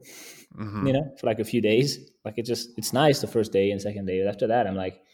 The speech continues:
Speaker 2: "Man, I wish I was sharing this with somebody." So, and then I ended up taking photos of my friends and on hikes,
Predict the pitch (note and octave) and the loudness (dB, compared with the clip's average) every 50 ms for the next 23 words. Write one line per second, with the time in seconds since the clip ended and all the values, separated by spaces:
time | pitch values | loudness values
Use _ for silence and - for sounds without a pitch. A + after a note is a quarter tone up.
0 | _ - _ _ _ _ _ _ - G#3+ F#3+ E3+ E3 F3+ F3 D#3+ B2+ G#2+ - - | _ -20 _ _ _ _ _ _ -8 -4 0 4 4 4 6 6 4 4 2 2
1 | A#2 G2 G2 G2+ F2+ - G2+ F#2+ - F#2+ F2+ E2+ E2 D#2+ D#2+ - - A2 G2+ G2 | 0 0 0 0 0 -2 -4 -4 -4 -4 -4 -4 -4 -6 -8 0 4 4 4 4
2 | - - - - - _ _ _ _ _ _ _ _ _ _ _ _ _ _ _ | 2 -4 -14 -20 -20 _ _ _ _ _ _ _ _ _ _ _ _ _ _ _
3 | _ _ _ _ _ _ - - - - - - A#2+ A#2+ C3 C3 A#2+ A#2 A#2 A2+ | _ _ _ _ _ _ -20 -20 -20 -14 -6 2 8 8 10 10 10 8 8 8
4 | A#2 A2 G#2+ G2+ - A#2+ A2 G#2+ G#2 G2 G#2+ G2+ G2 F#2+ F#2+ F2+ F#2+ F2 - - | 8 8 8 6 6 4 2 2 2 2 2 2 2 2 0 -4 -4 -8 -4 -2
5 | G2+ G#2+ A#2 A2+ G#2 F#2 F2+ F2 E2+ D#2 F#2+ F#2+ - - G#3+ D3 - - - - | -2 0 0 0 -2 -2 -4 -4 -6 -6 -8 -8 -6 -4 -4 -4 -4 -6 -10 -14
6 | - - | -16 -16